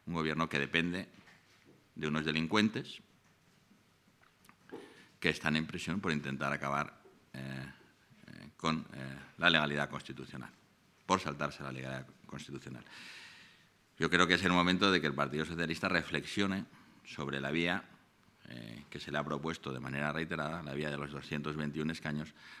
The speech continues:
la vía que incluye, eh, al setenta por ciento de la población. Esa es la vía, eh, que deberíamos de seguir si quisiéramos tener un gobierno razonable que pueda, eh,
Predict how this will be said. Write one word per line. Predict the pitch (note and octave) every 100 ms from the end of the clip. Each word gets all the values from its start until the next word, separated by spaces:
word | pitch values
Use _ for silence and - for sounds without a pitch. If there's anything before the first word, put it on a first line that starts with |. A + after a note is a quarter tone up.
| -
la | D2+
vía | D#2 E2 E2 -
que | D2+
incluye, | D2 D#2+ D#2+ D#2+ E2 - - - - - _
eh, | - C2 A#1+ G1+ -
al | - C2 C2 - _ -
setenta | - E2 G2+ G2 E2+ F2+ - -
por | D#2 D2
ciento | - D2+ C#2+ D2+ C#2 _ -
de | D#2
la | D2 C2
población. | B1+ A#1+ - - - _ _ _ _
Esa | - E2+
es | E2+
la | D2+
vía, | D2+ D2 D2+ - -
eh, | - B1+ B1 D2 - _ _ _ -
que | E2+
deberíamos | D2 C#2 C#2 C#2 C#2 -
de | -
seguir | C2+ E2+ A2 B1 - -
si | - C2
quisiéramos | C2+ C#2 C#2+ C#2 -
tener | C#2 C2+ C2+ - - - - - -
un | D#2+
gobierno | D2+ C#2 C#2 C#2
razonable | D2 C#2 D2+ C2 C2+
que | C#2 C2+
pueda, | E2 D#2 D2 -
eh, | A1+ C2 C2 C2